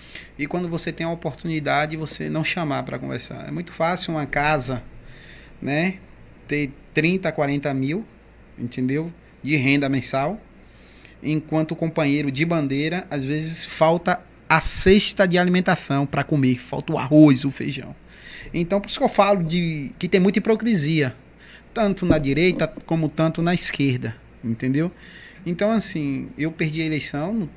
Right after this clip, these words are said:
tô aqui me lamentando, acho que foi alguns erros que cometi e, como eu falei mais uma vez, né? Só sem ergue, só, só, só se ergue quem cai,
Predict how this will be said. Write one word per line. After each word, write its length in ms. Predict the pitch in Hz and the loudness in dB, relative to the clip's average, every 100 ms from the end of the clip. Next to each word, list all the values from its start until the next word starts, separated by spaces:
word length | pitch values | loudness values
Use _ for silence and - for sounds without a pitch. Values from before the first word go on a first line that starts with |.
| - | -4
tô 80 | |
aqui 180 | 147 - | -4 -2
me 100 | 156 | -4
lamentando, 760 | 147 143 135 - 139 156 185 156 | -2 -2 -4 -4 -4 -4 -2 -4
acho 180 | 139 - | -4 -8
que 80 | |
foi 220 | 131 - 139 | -6 -2 -2
alguns 320 | 135 139 127 | 0 0 0
erros 280 | 170 180 - | 2 0 -2
que 140 | 135 | -8
cometi 680 | 127 131 120 - 147 196 - - - - | -6 -4 -4 -6 -6 -6 -10 -16 -20 -10
e, 280 | 147 160 202 - - - | -4 -2 -2 -6 -14 -10
como 160 | - 160 | -4 -4
eu 60 | |
falei 280 | - 160 160 | 0 0 2
mais 200 | 170 170 | 0 0
uma 160 | 190 202 | 0 2
vez, 420 | 143 139 - - - | 0 0 -6 -12 -6
né? 220 | 135 165 - - - - - - - | -6 -6 -10 -20 -20 -20 -20 -20 -20
Só 380 | - - - 196 | -8 -4 -2 -2
sem 300 | 214 - 170 | -2 -2 0
ergue, 340 | 170 208 220 - | 2 2 0 -6
só, 240 | - 165 | -4 -4
só, 420 | - - 208 214 - | -4 0 2 2 -2
só 240 | - 175 | -6 -6
se 180 | - - | -6 -8
ergue 320 | 156 185 196 | -4 -4 -4
quem 180 | 196 240 | -2 -2
cai, 400 | 240 147 151 135 | 2 2 2 0